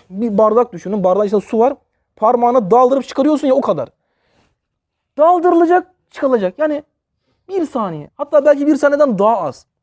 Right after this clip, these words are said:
bir vakit. Sonra ona denilecek ki, "Ya ibne Adem, ey Adem oğlu, hel ra'eyte bu'sen kat?"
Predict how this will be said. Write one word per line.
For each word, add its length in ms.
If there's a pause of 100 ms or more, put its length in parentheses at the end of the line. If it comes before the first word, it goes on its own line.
(200)
bir 80
vakit. 300 (1800)
Sonra 300
ona 220
denilecek 500
ki, 240 (320)
"Ya 200
ibne 220
Adem, 400
ey 180
Adem 380
oğlu, 300 (760)
hel 400
ra'eyte 600
bu'sen 460
kat?" 420